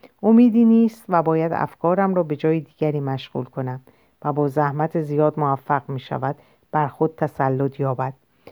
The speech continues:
احساسات خود را تغییر دهد و با شوهر کنونیش ازدواج کند. در آغاز همه چیز رو به راه بود. با تولد اولین فرزندش خود را بسیار خوشبخت می‌دید،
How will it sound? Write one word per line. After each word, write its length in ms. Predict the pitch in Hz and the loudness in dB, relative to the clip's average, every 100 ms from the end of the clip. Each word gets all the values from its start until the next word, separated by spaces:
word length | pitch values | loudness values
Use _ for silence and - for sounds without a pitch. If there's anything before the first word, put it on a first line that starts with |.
| _ - | _ -2
احساسات 640 | 214 - 226 226 247 254 | 0 2 0 2 0 0
خود 300 | 247 214 214 | 0 0 2
را 80 | 208 | -2
تغییر 500 | - 160 - 175 185 | -2 -4 -4 -4 0
دهد 360 | 196 175 170 _ _ - | 2 2 0 _ _ -4
و 80 | 175 | 0
با 140 | 170 | 0
شوهر 460 | 180 - 196 247 262 | 0 0 0 2 0
کنونیش 680 | 254 170 165 165 165 139 - | -2 -2 0 0 -2 -2 -4
ازدواج 540 | 139 131 135 135 131 | -6 -4 -6 -6 -8
کند. 320 | - 131 127 - _ _ _ - | -10 -10 -10 -14 _ _ _ -4
در 180 | 151 | -2
آغاز 380 | 143 139 180 202 _ _ - | 0 0 0 0 _ _ -4
همه 280 | 208 247 277 | 0 0 0
چیز 340 | - 233 190 | -2 -2 -2
رو 120 | 175 | 0
به 120 | 156 | 2
راه 260 | 151 143 131 - | 2 0 -2 -8
بود. 220 | 131 127 - | -10 -10 -8
با 120 | 147 | -8
تولد 520 | - 139 135 131 147 | -4 -2 -2 -2 -2
اولین 460 | 160 147 139 143 139 | 0 0 -2 -4 -4
فرزندش 720 | 143 135 135 151 165 165 165 _ _ _ - | -4 -4 -2 -2 0 -2 -4 _ _ _ -4
خود 200 | 175 160 | -2 2
را 120 | 175 | 2
بسیار 500 | 160 151 - 160 180 | 0 -4 -2 0 0
خوشبخت 580 | 180 165 - 170 151 156 | -2 -6 -2 -4 -4 -8
می‌دید، 280 | 131 139 | -6 -6